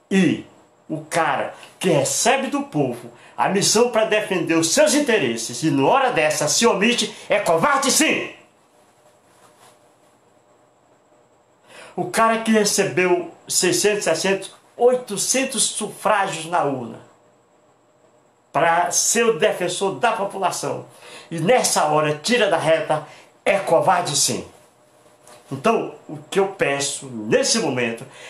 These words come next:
é que os quatorze vereadores de Floriano, o prefeito e também o vice, né, professor Antônio Reis, entendeu? Dê uma ligadinha pro deputado que vocês votaram.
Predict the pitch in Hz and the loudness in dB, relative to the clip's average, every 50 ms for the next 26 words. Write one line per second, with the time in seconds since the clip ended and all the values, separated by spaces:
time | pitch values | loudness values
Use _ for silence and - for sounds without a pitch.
0 | - - 143 156 151 - - 160 139 - - - - 110 107 107 - - - - | -8 -4 -2 -2 -2 -2 -4 -4 -4 -4 -6 -8 -10 -12 -12 -12 -14 -10 -2 0
1 | 262 262 208 180 214 214 196 180 165 131 113 117 113 110 110 110 - - 120 113 | 0 2 2 2 2 2 2 2 0 -2 -2 -6 -10 -10 -10 -12 -14 -16 -16 -18
2 | - - 123 127 127 117 107 101 95 95 95 95 101 95 - - _ _ _ _ | -6 0 0 2 2 2 -2 -4 -6 -6 -8 -12 -14 -18 -20 -20 _ _ _ _
3 | _ - _ _ _ _ _ _ - 185 185 180 180 - - - 196 208 214 208 | _ -20 _ _ _ _ _ _ -6 -4 -4 -6 -8 -14 -8 -2 0 2 2 0
4 | - - - - 156 151 147 143 - - - 147 - - - - 247 202 - 269 | -2 -8 -4 -2 0 0 0 -4 -8 -12 -16 -16 -16 -16 -12 -12 -4 2 2 4
5 | - 240 240 240 - 151 165 147 - - - - 107 107 131 156 170 139 - - | 6 6 4 4 4 0 -2 -2 -2 -2 -4 -6 -4 0 0 0 0 0 -4 -8
6 | - - - _ - 143 143 - - 147 143 143 143 139 123 113 113 107 - - | -16 -20 -20 _ -10 -6 -4 -4 -4 -4 -4 -4 -4 -6 -6 -6 -8 -10 -12 -12
7 | - - - - _ _ _ _ _ _ _ _ _ _ _ _ _ _ 123 113 | -16 -20 -20 -20 _ _ _ _ _ _ _ _ _ _ _ _ _ _ -14 -6
8 | 127 135 131 - - - - - - 120 - 196 214 208 202 196 185 180 - 170 | -6 -6 -6 -6 -12 -20 -20 -20 -18 -4 0 0 2 2 2 2 0 -2 -2 -2
9 | 165 131 120 - 127 131 127 117 107 101 98 - - _ _ _ _ - 160 165 | -2 -2 -2 -4 -6 -6 -6 -6 -6 -8 -10 -16 -20 _ _ _ _ -14 -14 -12
10 | 135 123 165 165 165 - - - - 131 135 135 - - 135 127 131 - - 139 | 0 0 0 0 0 -4 -10 -10 -8 -8 -8 -8 -12 -14 -12 -10 -8 -8 -8 -8
11 | 120 - 123 117 - - - 98 107 110 107 104 | -10 -12 -16 -18 -18 -12 -10 -8 -6 -6 -8 -10